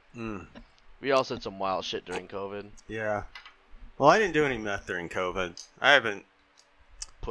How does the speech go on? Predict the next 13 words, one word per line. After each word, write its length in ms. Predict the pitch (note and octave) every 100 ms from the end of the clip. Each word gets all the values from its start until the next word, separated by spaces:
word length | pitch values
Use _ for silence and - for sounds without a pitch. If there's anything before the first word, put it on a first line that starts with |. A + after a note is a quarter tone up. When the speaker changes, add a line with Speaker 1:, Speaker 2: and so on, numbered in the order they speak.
| A3
Speaker 1:
haven't 120 | C#3+
Speaker 2:
Pussy. 60 | A2
Speaker 1:
touched 280 | D3 C3+ -
that 180 | A2+
stuff 300 | - A#2 G2+
in 80 | G#2+
a 40 | G2
while. 440 | G2 G2 G2 F#2+ - - - - - - - - - - - - - - - A#3 - - - - - - _ _ _ _ _ - - - _ - _ _ _ _ - A#2+ B2
It's 200 | B2+ D#3
a 60 |
little 260 | D#3 E3+ C3+
Speaker 2:
<laughs> 140 | B2
Speaker 1:
much. 420 | G2+ - - -